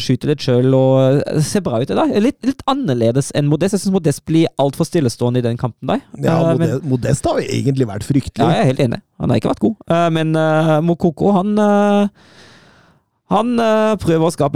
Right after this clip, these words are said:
Speaker 1: litt ubalanse og lykkes til tider med det. Og så er jo, er det jo et, eh, godt slått, godt slått innlegg av, eh, Wolf. Og så er det jo spørs om, eh, <laughs> om Yusufa Mokoko, eh, bør få lov å heade den, eh, som han gjør. Eh, fryktelig, fryktelig gøy,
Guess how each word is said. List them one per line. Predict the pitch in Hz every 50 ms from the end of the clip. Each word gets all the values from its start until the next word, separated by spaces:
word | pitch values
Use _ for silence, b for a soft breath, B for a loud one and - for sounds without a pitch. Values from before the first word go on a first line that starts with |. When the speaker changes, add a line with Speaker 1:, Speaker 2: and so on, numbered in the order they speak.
| 151
Speaker 1:
litt | 143 -
ubalanse | 123 117 107 95 104 123 - -
og | 143 143 143 143 147 151 139 135 135 143 160
lykkes | 156 156 160 - - - 123 -
til | - 139 -
tider | 131 127 127
med | 131 131
det. | 170 185
Og | 180 151 131 139
så | - - - -
er | - 117 117 123 123
jo, | 127 127 127 127 127 127 127 127 127
er | - - 110 113
det | 123 127
jo | 123 113
et, | 110 131 _ _ -
eh, | 131 123 123 123 123 127
godt | 123 117 120 120 -
slått, | - 135 127 - - 131 - 151
godt | 139 135 143 -
slått | - - 139 139 131 _ - _ _ _ _ -
innlegg | 151 147 131 110 110 131 - - -
av, | 117 123 127 131 123 127
eh, | 131 135 135 135 135 135 139 131
Wolf. | 123 131 151 170 180 165 - - - - - - - -
Og | - 135
så | 135 127 73 92
er | 117
det | 123
jo | 135 139
spørs | - - 123 120 - - - -
om, | 120 120 120 120
eh, | 120 117 120 123
<laughs> | 120 - 175
om | 131 131 131
Yusufa | 127 120 120 - 127 123 - 123
Mokoko, | 123 123 - - - 123 - - - 127 127 - - -
eh, | - 131 123 123 123 123
bør | 123 113 110 117
få | - - - 139 131
lov | 131 143 135 -
å | - 131 123
heade | 131 117 113 104
den, | 104 113 127 127 123 127
eh, | 131 127 127 127 127 123 b b b b b b b b b
som | - - 131
han | 127 127
gjør. | 143 160 156 147 - -
Eh, | 139
fryktelig, | - - - 143 - _ _ - 123 110
fryktelig | - 107 - - 120 117 104
gøy, | 98 95 113 107